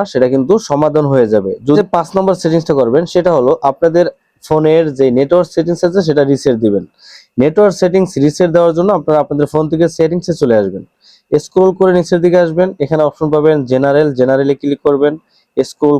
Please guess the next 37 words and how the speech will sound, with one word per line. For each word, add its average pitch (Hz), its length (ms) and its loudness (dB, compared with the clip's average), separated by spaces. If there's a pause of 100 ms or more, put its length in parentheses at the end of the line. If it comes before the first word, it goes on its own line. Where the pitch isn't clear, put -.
করে 143 200 2
আবার 139 200 0
নিচে 135 160 -2 (100)
চলে 139 220 2
আসবেন, 139 240 0 (240)
এখানে 156 220 0
একটা 151 160 0
অপশন 147 240 -6
পাবেন 147 240 0
transfer 139 420 0 (160)
or 139 80 4 (120)
reset 135 280 0 (120)
iPhone, 135 240 -4
এখানে 139 260 -4
ক্লিক 139 240 -4
করবেন। 147 240 0 (540)
আবার 135 240 2
এখান 156 240 -2
থেকে 156 160 0 (140)
রিসেটে 147 440 -2
ক্লিক 151 260 -2
করবেন, 156 240 2 (680)
এখানে 170 240 2
একটা 175 140 0
অপশন 170 220 -2
দেখতে 160 220 -2
পারবেন 160 240 2 (160)
রিসেট 147 340 -2 (140)
নেটওয়ার্ক 143 340 0 (100)
সেটিংস, 120 300 -2 (100)
এখানে 160 260 0
ক্লিক 160 220 -6
করবেন। 165 240 0 (840)
তারপর 131 280 0
আপনার 143 180 -2 (100)
ফোনের 135 300 0 (100)
যেই, 135 200 4